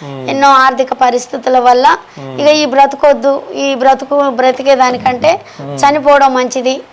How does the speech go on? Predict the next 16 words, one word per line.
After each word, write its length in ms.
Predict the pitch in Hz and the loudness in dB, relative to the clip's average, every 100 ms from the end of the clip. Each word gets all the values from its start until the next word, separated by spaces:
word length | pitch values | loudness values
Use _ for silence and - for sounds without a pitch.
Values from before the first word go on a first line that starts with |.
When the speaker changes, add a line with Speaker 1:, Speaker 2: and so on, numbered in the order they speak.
| - | -12
Speaker 2:
అని 240 | 151 247 | -6 0
Speaker 1:
మ్మ్. 120 | 247 | 0
Speaker 2:
అనుకున్న 440 | 247 254 262 247 247 247 240 233 | 0 -2 -4 0 4 4 4 4
మూమెంట్లో 720 | 233 277 320 294 254 247 320 415 - | 2 2 2 0 2 4 4 0 -10
Speaker 1:
మ్మ్. 480 | 139 135 - 233 233 | -14 -12 -12 -12 -4
Speaker 2:
మరి 280 | 247 240 240 240 233 233 226 226 | -2 0 0 0 -2 -2 -4 -4
దేవుడు 460 | 214 254 285 285 269 | 2 6 6 6 2
నాతో 320 | 262 254 262 | 0 0 0
మాట్లాడిన 600 | 247 247 254 269 254 247 | 2 0 2 2 2 2
తర్వాత 560 | 254 247 247 247 330 415 - - - _ 262 | 0 4 4 4 2 0 -10 -20 -20 _ -8
నా 220 | 247 254 | 0 0
బ్రతుకు 380 | 226 254 262 269 | 2 2 2 -2
మారడం, 580 | 254 247 247 247 247 247 | -2 0 0 0 0 0
నా 100 | 247 | 2
లైఫ్లో 640 | 247 262 254 277 269 240 - - - | 4 2 2 4 4 2 -6 -20 -6
ఒక, 100 | - | 0